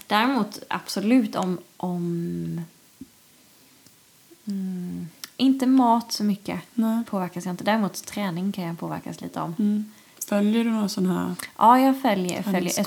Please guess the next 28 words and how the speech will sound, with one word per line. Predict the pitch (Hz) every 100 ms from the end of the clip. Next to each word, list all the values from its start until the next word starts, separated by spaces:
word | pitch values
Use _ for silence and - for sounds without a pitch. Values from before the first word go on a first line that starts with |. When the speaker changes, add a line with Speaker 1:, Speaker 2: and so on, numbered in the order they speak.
| 185
Speaker 1:
speciellt | 226 214
nu | 185
efter | 170 165
man | 165
har | 160
fått | -
barn, | 165 170 196 226 214
Speaker 2:
Ja. | 196 208 214 -
Speaker 1:
så | -
har | 165 160
jag | - 175
en |
som | 170 160
heter | 160 175
Olga | 180 170 190 202 - _ -
Speaker 2:
Ja. | 208 202 208
Speaker 1:
som | -
jag | 208
följer. | 196 185 170
Men | 202
hon | 233
har | 240
väldigt | 202 175
mycket | 165 -
så |
här | 156
tips, | - 160 - - -
liksom, | 160 -